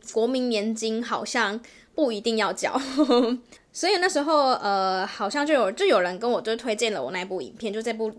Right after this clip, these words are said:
这部律师他就有在讲到国民年金的漏洞这样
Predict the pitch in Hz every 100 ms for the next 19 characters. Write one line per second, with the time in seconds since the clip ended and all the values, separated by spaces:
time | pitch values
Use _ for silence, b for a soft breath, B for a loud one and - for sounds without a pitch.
0 | 220 240 240 233 220 208 202 202 190 208
1 | 135 165 147 202 107 196 - 233 208 208
2 | 190 208 202 196 185 202 208 202 180 226
3 | 208 - 196 135 214